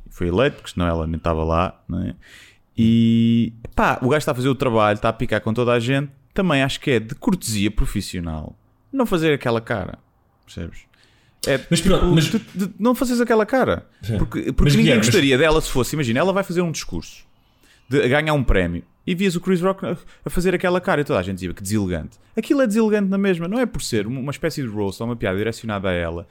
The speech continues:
Speaker 1: que aquilo não deixa de ser deselegante. Está no direito dela e é uma coisa instintiva,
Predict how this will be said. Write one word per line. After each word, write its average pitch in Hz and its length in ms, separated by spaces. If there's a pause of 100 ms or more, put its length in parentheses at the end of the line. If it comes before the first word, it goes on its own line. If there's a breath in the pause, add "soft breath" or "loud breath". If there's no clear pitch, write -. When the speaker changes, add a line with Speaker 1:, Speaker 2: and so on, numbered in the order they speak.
(220 soft breath)
Speaker 1:
que - 80
aquilo 214 160
não 208 100
deixa 190 240
de 185 80
ser 185 220
deselegante. 170 480
Está 123 160
no 123 100
direito 117 260
dela 104 360
e - 20
é 92 40
uma 98 100
coisa 101 220
instintiva, 98 760